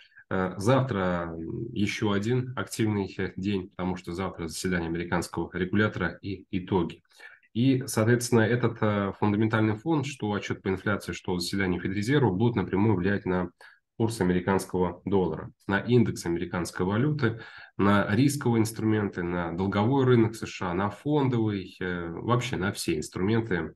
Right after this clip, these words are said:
м, финансовых площадок. Индекс доллара, текущие котировки сто два точка восемьдесят восемь. Если мы попробуем оценить вероятность повышения процентной ставки через инструмент, э, Fed Watch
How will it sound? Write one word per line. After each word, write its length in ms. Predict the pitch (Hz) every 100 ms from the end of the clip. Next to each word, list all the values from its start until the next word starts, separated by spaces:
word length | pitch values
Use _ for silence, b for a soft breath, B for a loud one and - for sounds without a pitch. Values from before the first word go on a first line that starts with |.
| _
м, 220 | 87 82 -
финансовых 440 | 92 85 - - -
площадок. 520 | 95 - 80 - - B B B B B -
Индекс 280 | 151 160 147
доллара, 500 | 185 143 90 87 - -
текущие 400 | 123 165 - 110
котировки 400 | - 139 135 147
сто 200 | - 117
два 240 | 107 131 131
точка 300 | 113 - 92
восемьдесят 600 | 101 - 98 92 92 90 -
восемь. 500 | 90 107 98 - - - B B B B B
Если 280 | 135 147 143
мы 320 | 139 139 120
попробуем 500 | 110 110 131 120 110
оценить 360 | 110 117 113 113
вероятность 400 | 107 110 104 -
повышения 400 | 101 - 104 95
процентной 400 | 104 - 101 104
ставки 380 | - 110 - 87
через 320 | - 101 90
инструмент, 560 | 95 - 98 101 92 90
э, 360 | 95 90 87 87 -
Fed 120 | 95
Watch 260 | 98 98